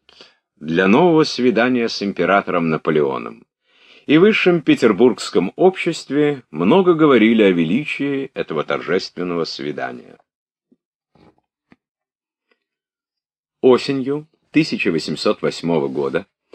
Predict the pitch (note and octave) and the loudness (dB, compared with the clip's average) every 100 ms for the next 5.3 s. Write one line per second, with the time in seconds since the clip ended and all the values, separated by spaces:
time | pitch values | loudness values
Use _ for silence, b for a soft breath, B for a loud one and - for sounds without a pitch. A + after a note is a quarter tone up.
0 | _ _ D#2+ F#2 C3+ D3 C#3 - A#2 B2+ | _ _ 0 2 2 2 -2 -4 0 0
1 | B2 A2 G#2+ - A2+ A#2 G#2 G2 G2 G2 | 0 -2 -2 -2 -2 0 -2 -2 0 2
2 | G2+ G2 G2+ G2 G2 F2+ - E2+ D#2+ F2 | 2 0 -2 -2 -4 -4 -2 0 0 0
3 | F2 F2 F2+ - F2+ D2+ E2+ D2+ - E2+ | -2 -2 -4 -6 -4 0 0 0 -6 -10
4 | - G2 G#2 - _ - G2+ F2+ F2+ E2+ | -8 -8 -8 -14 _ -8 -4 -2 -2 -2
5 | F2+ F#2 | -4 -6